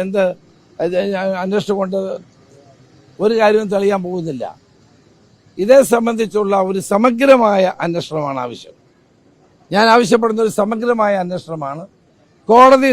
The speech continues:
നിരീക്ഷണത്തിലുള്ള ഒരു അന്വേഷണം ഈ കാര്യത്തിൽ വേണം. എന്നാൽ മാത്രമേ സത്യ-, സത്യം പുറത്തു വരികയുള്ളൂ.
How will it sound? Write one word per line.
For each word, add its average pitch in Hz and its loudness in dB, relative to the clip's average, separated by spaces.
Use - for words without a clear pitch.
നിരീക്ഷണത്തിലുള്ള 214 0
ഒരു 185 -2
അന്വേഷണം 185 -6
ഈ - -8
കാര്യത്തിൽ 160 -8
വേണം. 165 -8
എന്നാൽ 214 -2
മാത്രമേ 175 -8
സത്യ-, 185 -10
സത്യം 185 -4
പുറത്തു 151 -12
വരികയുള്ളൂ. 107 -10